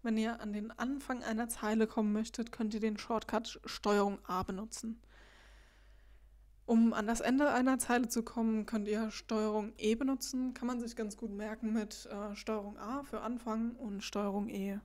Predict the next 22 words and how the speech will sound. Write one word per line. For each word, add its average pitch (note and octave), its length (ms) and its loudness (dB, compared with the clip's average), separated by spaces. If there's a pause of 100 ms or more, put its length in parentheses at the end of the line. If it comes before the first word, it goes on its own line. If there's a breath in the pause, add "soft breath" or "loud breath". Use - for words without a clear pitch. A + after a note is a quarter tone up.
(100)
für G#3+ 460 0
Ende. G3+ 340 -6 (960 loud breath)
Also A3 340 -6
Steuerung G#3+ 480 0
A A3 280 0
und A3 680 -2
ich - 360 -4
erweitere G3 480 -2
das G3 200 -8
Ganze A3+ 260 -2
um G3+ 280 -2 (340)
Minus A3 500 2
S. - 420 -6 (340)
Achtung, A3+ 380 -4
großes - 480 -2
S. - 320 -2 (1900 loud breath)
Und A#3 220 2
wir A3 100 2
sehen, A3+ 480 2
dass A3 220 0
die - 140 -2
Ausgabe G#3+ 720 -4